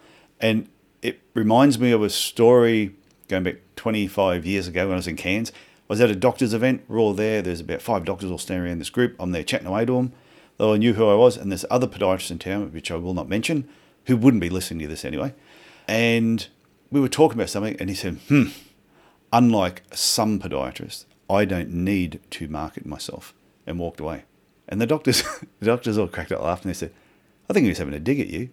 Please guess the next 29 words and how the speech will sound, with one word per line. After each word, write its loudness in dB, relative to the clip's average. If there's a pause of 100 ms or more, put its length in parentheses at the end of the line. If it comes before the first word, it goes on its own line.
I -10
said, 4
"Oh, 6
no, 0
he -4
was. -10 (120)
He -12
was -8
definitely -4
having -12
a -14
dig -8
at -10
me. -6
He -4
doesn't -8
like -2
me." -8 (560)
Move 8
ahead 0 (360)
twenty -2
years, -4 (560)
and 0
I 0
have -4
this -12 (140)
absolute -6
booming -4
practice, -8